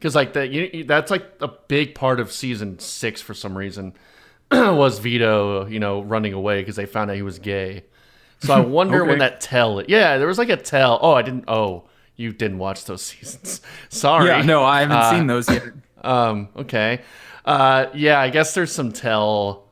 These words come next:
Speaker 1: later on. And I thought it was something with Jackie Junior. I don't know. But I'm wondering when that is, 'cause that plays kind of a big, big role later on.
Speaker 2: Well, now I know
Speaker 1: Um,
Speaker 2: to look for it.
Speaker 1: <clears throat> Yeah, look for it. You'll, you'll
Speaker 2: Look
Speaker 1: know.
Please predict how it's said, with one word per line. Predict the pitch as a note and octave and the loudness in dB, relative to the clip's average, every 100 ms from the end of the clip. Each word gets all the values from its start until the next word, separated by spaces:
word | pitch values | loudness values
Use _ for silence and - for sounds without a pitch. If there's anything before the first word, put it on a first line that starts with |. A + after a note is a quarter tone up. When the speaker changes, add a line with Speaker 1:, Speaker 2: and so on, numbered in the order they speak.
| - | -8
Speaker 1:
later | A2+ A2+ A2 G#2 | -2 0 0 0
on. | G2+ G2+ G2 F#2+ F#2+ _ _ _ _ | 0 -2 -4 -8 -12 _ _ _ _
And | C3 | 0
I | A#2+ | 0
thought | - - - F#3+ F3 E3+ | -4 -18 0 4 4 4
it | |
was | C#3+ C3+ | 4 0
something | D#3 C3 | -2 -4
with | A#2 | -6
Jackie | A2 A2 G#2+ A2 | -4 -4 -4 -6
Junior. | F#2 G2+ G2 F#2+ F#2 | -10 -8 -8 -8 -4
I | A2+ | -2
don't | G#2 F#2+ | -2 -6
know. | F2+ D2+ - _ _ _ _ _ - | -8 -10 -14 _ _ _ _ _ -2
But | A#2 A2 | 0 2
I'm | A#2 | 0
wondering | A2+ G#2+ G#2 G2 F#2+ F#2+ F#2 | 0 0 -2 -4 -8 -10 -10
when | G2+ F#2+ | -8 -6
that | F2+ F#2 | -8 -8
is, | F#2 F#2 - - - | -10 -12 -16 -16 -10
'cause | A2+ | 0
that | A#2 A#2 | 0 0
plays | - B2 A2 | -2 -4 -4
kind | A#2+ | -6
of | G#2 | -6
a | F2+ | -8
big, | G2 F#2 | -10 -10
big | - G2 | -10 -8
role | F#2 F#2 F#2 F2+ - | -8 -10 -10 -12 -10
later | F#2+ F#2 | -8 -8
on. | F#2 F2+ F2+ _ - _ _ _ | -8 -10 -14 _ -20 _ _ _
Speaker 2:
Well, | B2+ A#2 | -2 2
now | A2 A2 | 2 0
I | |
know | G#2+ B2 | 0 -2
Speaker 1:
Um, | |
Speaker 2:
to | C3 | -4
look | B2 A2+ | -4 -6
for | - A#2 A2+ | -10 -8 -2
it. | - A2+ G2 | -2 -2 -6
Speaker 1:
<clears throat> | |
Yeah, | G#2 F#3 G3+ | -4 -2 -2
look | G#2+ C3+ | -4 -6
for | - F#2+ F2+ | -8 -10 -10
it. | - _ _ _ _ | -14 _ _ _ _
You'll, | F#3+ C4 - | 2 4 4
you'll | - F3+ | 4 4
Speaker 2:
Look | |
Speaker 1:
know. | E3+ | 4